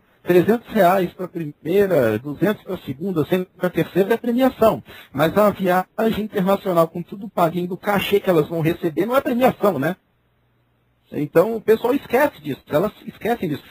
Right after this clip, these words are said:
Eu, e eu posso te garantir que a premiação, o cachê mínimo vai ser de mil reais. Ou seja, nós estamos falando de cinco primeiras colocadas que ganhariam, além da viagem toda internacional, mais um cachê já de, no mínimo, de mil reais pra cada uma. Ou seja,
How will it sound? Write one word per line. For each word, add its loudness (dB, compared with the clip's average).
Eu, 2
e 0
eu 2
posso -2
te -8
garantir 0
que -6
a -4
premiação, -2
o -8
cachê -2
mínimo -2
vai 2
ser 0
de -2
mil 0
reais. 2
Ou -2
seja, 2
nós 0
estamos -4
falando 2
de -10
cinco -6
primeiras 0
colocadas -4
que -4
ganhariam, 2
além 2
da 0
viagem 2
toda -2
internacional, -2
mais -2
um -4
cachê 0
já 2
de, -2
no 2
mínimo, 2
de 2
mil 4
reais 4
pra -2
cada -2
uma. -2
Ou -8
seja, -2